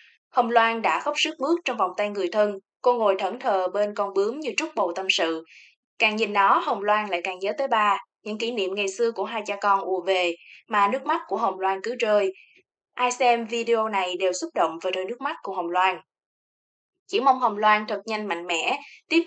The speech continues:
tục chiến đấu để giữ gìn tài sản của ba Vũ Linh. Cuộc chiến vẫn chưa dừng lại khi đáng lẽ công chúng nhắc đến tên của người nghệ sĩ mà họ yêu mến bằng những lời lẽ đẹp đẽ, thì lại xoay quanh chuyện tranh chấp đến hồi thắng bại của những người trong gia đình.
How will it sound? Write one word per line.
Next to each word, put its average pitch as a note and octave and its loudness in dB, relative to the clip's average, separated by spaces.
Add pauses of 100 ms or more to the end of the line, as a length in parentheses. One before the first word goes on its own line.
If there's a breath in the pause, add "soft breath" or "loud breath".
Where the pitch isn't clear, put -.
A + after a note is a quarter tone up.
tục F#3 0
chiến A#3+ -8
đấu B3 2
để F3+ -2
giữ G3 0
gìn G3 -2
tài F3 -4
sản E3 -4
của G3+ -8
ba G3 -2
Vũ F3 -10
Linh. G3+ -2 (760)
Cuộc - -2
chiến B3+ -4
vẫn A#3 -2
chưa B3 0
dừng G3 -4
lại E3 2
khi G#3+ -2
đáng A3 -4
lẽ G3+ 2
công G3+ -2
chúng G#3 -2 (100)
nhắc D#4 -2
đến A#3+ -2 (120)
tên G#3 0
của F#3+ 0
người G#3+ -2
nghệ F3 -2
sĩ E3 -4
mà B3 -6
họ F#3 -2
yêu F#3 -2
mến A3 -4
bằng F3 -2
những F3 -8
lời G#3 -2
lẽ F#3+ -2
đẹp F#3 -2
đẽ, E3+ 0 (420 loud breath)
thì A3+ 0
lại F#3 4
xoay A3+ -2
quanh G#3+ 0 (100)
chuyện F3 -2
tranh G3+ -2
chấp D#4+ 4 (160)
đến G#3 -2 (200)
hồi F#3+ 2
thắng B3 -4
bại D#3 0 (220 soft breath)
của F#3 -2
những G#3 -4
người F#3+ 0
trong G3+ -4
gia G3+ -2
đình. F3+ 2